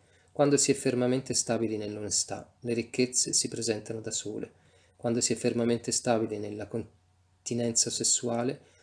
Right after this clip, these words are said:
si ottiene forza spirituale. Quando si è fermamente stabili nella non possessività, si ottiene la conoscenza dei come e perché dell'esistenza.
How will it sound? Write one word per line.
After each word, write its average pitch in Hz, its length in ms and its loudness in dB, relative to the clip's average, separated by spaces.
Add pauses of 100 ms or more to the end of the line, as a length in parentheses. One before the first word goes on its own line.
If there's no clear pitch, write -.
(160)
si - 140 -2
ottiene 127 400 4
forza 117 400 0
spirituale. 113 800 -6
Quando 123 260 0
si - 120 0
è 123 40 0
fermamente 127 520 0
stabili 117 460 2
nella 110 220 -6
non 123 240 -2
possessività, - 920 -2 (340)
si - 160 -2
ottiene 139 300 4
la 135 100 2
conoscenza 131 600 0
dei 117 180 0
come 135 480 0
e 127 120 -6
perché 110 540 -6
dell'esistenza. 110 960 -2